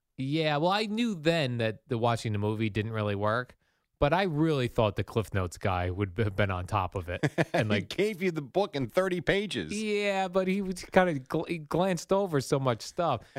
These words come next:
Speaker 1: It's like watching the M L B highlights instead of the game.
Speaker 2: True.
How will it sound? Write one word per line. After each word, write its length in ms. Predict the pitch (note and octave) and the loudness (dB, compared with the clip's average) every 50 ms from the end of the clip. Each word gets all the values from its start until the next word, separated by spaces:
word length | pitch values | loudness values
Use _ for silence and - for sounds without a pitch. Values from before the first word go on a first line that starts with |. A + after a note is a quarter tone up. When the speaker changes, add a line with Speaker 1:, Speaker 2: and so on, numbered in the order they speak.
| - - | -6 -4
Speaker 1:
It's 140 | F3+ F3 - | -2 2 2
like 160 | G3+ F#3+ E3+ | 2 2 4
watching 440 | D#3+ F3 E3+ E3 - - F3 E3 D#3 | 4 4 4 2 0 0 0 0 2
the 240 | C#3+ C3+ B2+ B2+ - | 2 2 2 2 0
M 140 | D#3 C#3+ D3 | 0 2 4
L 100 | C#3+ C3+ | 4 2
B 200 | B2+ C3 C3 B2 | 4 2 2 2
highlights 500 | G#2 A#2+ A#2+ A#2+ B2+ C3+ C3+ C3+ B2 - | 4 4 4 4 4 2 0 0 -2 -2
instead 320 | B2+ A2 - - A#2+ A2+ | -4 -4 0 0 2 2
of 80 | A2+ G#2+ | 2 0
the 80 | A2 | 0
game. 400 | G#2 G#2 G#2+ G#2+ A2+ B2 C3+ C#3 - _ | -2 -2 -2 -2 -2 -4 -6 -8 -8 _
Speaker 2:
True. 320 | - - - - A#3 F2 | -2 0 2 2 0 -2